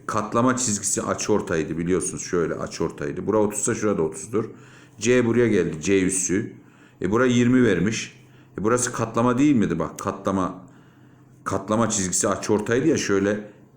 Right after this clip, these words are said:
üst üste geleceğini düşünelim. Açıortay olur. Yirmisi burada. Yüz seksen burası. Yirmisi burada. Buraya ne kaldı? Yüz altmış. Seksene seksen. Otuz, seksen, yüz on. Buraya ne kaldı?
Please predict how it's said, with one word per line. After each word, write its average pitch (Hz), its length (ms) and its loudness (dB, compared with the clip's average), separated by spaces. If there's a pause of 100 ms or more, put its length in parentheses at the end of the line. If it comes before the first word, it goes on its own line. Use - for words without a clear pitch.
üst 104 220 -4
üste 98 240 -2
geleceğini 87 500 0
düşünelim. 87 460 -2
Açıortay 101 480 -2
olur. 73 80 -4
Yirmisi 123 480 2
burada. 117 260 4
Yüz 104 220 0
seksen 113 380 0
burası. 87 300 0
Yirmisi 110 420 2
burada. 104 200 0
Buraya 110 180 2
ne 123 120 2
kaldı? 113 400 0 (880)
Yüz 107 160 0
altmış. - 480 -2
Seksene 113 840 0 (160)
seksen. 110 520 -2 (1120)
Otuz, 113 280 0
seksen, 113 340 2
yüz 127 240 6
on. 107 140 4
Buraya 117 180 4
ne 123 120 2
kaldı? 113 500 0